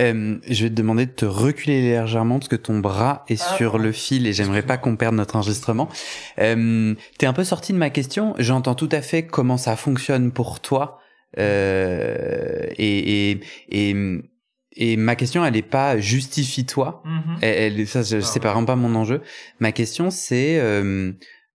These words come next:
Speaker 1: toi, selon toi,
Speaker 2: Oui.
Speaker 1: euh, si tu devais mettre des mots sur ta responsabilité, euh, quant au consentement, euh,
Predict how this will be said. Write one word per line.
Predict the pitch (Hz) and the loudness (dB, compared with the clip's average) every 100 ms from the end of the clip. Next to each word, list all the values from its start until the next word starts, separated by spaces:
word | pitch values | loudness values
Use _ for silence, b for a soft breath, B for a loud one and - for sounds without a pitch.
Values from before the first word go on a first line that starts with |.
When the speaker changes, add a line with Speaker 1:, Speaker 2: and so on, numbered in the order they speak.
| _ | _
Speaker 1:
toi, | - 143 | -2 -2
selon | 160 - 143 156 160 | -2 -2 0 0 0
toi, | - 113 - _ _ 127 | -2 -4 -4 _ _ -20
Speaker 2:
Oui. | 117 - | -18 -6
Speaker 1:
euh, | 101 | -2
si | 101 120 | -2 -2
tu | 127 | 0
devais | 117 107 | 2 2
mettre | 104 135 127 | 2 0 0
des | 110 | 2
mots | 120 | 0
sur | 147 113 | -2 -4
ta | - 104 | -2 0
responsabilité, | 113 127 135 127 120 110 113 110 120 135 165 - _ _ _ _ _ - | 0 0 -2 0 0 0 -2 -2 -2 -2 -4 -14 _ _ _ _ _ -2
euh, | 104 | -2
quant | 101 131 127 127 | 0 0 0 0
au | 110 | -2
consentement, | - 123 127 117 - 123 143 - b b b - | 0 0 0 -2 0 -2 -2 -8 b b b -4
euh, | 101 98 95 92 92 92 90 85 57 57 57 58 | 0 2 2 2 2 2 0 -2 -2 -4 -4 -4